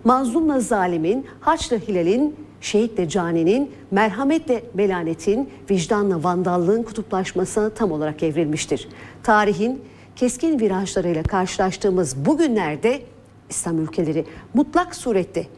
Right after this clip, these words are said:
bir değerlendirme yapmak, ölüm sessizliğinden kurtulmak, üç maymunu oynayan atalet ve acziyetten derhal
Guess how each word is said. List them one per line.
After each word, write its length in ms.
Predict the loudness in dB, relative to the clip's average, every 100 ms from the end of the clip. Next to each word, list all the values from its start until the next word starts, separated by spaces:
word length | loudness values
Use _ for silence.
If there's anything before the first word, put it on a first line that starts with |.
| -4
bir 160 | 0 2
değerlendirme 600 | 0 2 0 2 2 2
yapmak, 360 | 0 0 -2 -2 -20 -4 2
ölüm 240 | 2 2
sessizliğinden 680 | 0 -2 0 2 4 2 2
kurtulmak, 540 | -2 -2 0 0 0 -4 -18 -6
üç 220 | -6 -2
maymunu 420 | -2 0 2 2 2
oynayan 320 | 2 0 -4 -12 -20 -20 -20 -20 -20 -12
atalet 460 | -4 -2 0 0 0
ve 140 | -2 -4 -14 -4
acziyetten 640 | -2 2 0 0 -2 -2 -2 2
derhal 500 | 2 2 0 0